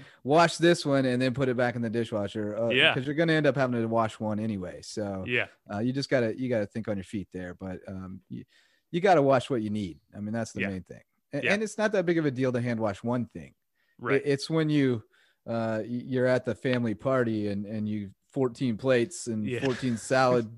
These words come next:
Speaker 2: <laughs>
Speaker 1: bowls
Speaker 2: Yeah.
Speaker 1: and fourteen sets of silverware and fourteen pieces of glassware come over that you're like,
Speaker 2: Yep.
Speaker 1: "I should not have married into this family."
Speaker 2: Yep. I'm out on that one.
Speaker 1: <laughs> Well, speaking of that, uh, you know, big family, big family get together,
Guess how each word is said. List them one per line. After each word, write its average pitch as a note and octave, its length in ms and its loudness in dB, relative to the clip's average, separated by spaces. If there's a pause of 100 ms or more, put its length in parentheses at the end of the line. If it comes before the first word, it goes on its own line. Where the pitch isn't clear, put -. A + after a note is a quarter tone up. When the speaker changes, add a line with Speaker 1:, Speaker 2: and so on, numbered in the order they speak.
Speaker 2:
<laughs> - 60 -20
Speaker 1:
bowls A#2 440 2
Speaker 2:
Yeah. - 0 -
Speaker 1:
and G#2+ 220 -4
fourteen B2+ 560 -2
sets A#2 280 -2
of A2 80 -8
silverware B2 540 2
and A2+ 160 -4
fourteen B2 600 -2
pieces A2+ 300 -6
of G#2+ 80 -6
glassware A#2 440 -2
come G#2+ 200 -4
over G2+ 260 -4
that F#2+ 180 -6
you're G2+ 140 -8
like, G#2 160 -2
Speaker 2:
Yep. G#2 160 0 (360)
Speaker 1:
"I A#2 120 -2
should B2 180 -4
not G#2+ 180 -2
have G#2+ 140 -4
married G#2 280 -4
into G2+ 160 -6
this G2 160 -6
family." G#2 380 -8
Speaker 2:
Yep. A2+ 220 0 (220)
I'm A#2+ 180 -2
out A2+ 160 4
on A2 120 2
that A2 180 -2
one. A#2 120 -2 (100)
Speaker 1:
<laughs> - 0 - (680)
Well, F3 120 4
speaking G#3+ 360 2
of D3+ 100 6
that, C3+ 320 6
uh, C#3 80 6
you C#3+ 180 0
know, C3 160 4
big D3+ 240 2
family, D#3+ 460 2 (160)
big C3+ 160 -4
family D3+ 280 -2
get C3+ 220 2
together, A#2+ 640 2